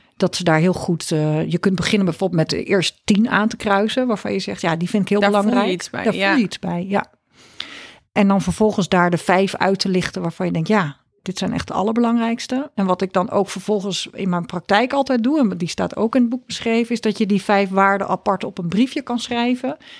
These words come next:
Speaker 1: En dat je daar letterlijk op gaat staan op dat briefje. En dan je ogen sluit en dat je dan voorstelt dat die,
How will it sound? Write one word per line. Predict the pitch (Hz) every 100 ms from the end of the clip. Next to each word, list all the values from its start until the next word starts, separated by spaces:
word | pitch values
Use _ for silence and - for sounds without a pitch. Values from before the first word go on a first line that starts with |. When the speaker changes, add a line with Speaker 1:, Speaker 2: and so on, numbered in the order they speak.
| -
Speaker 1:
En | 202
dat | 202
je | 214
daar | 190
letterlijk | 185 214 233 196 -
op | 226
gaat | - -
staan | - - 175 214 302
op | -
dat | 254
briefje. | 226 254 247 262 277 - - - _
En | 202
dan | 202
je | -
ogen | - - -
sluit | - 214 220
en | 214
dat | 196 190
je |
dan | 196 180
voorstelt | - 240 247 - 208
dat | 202 202
die, | 208 196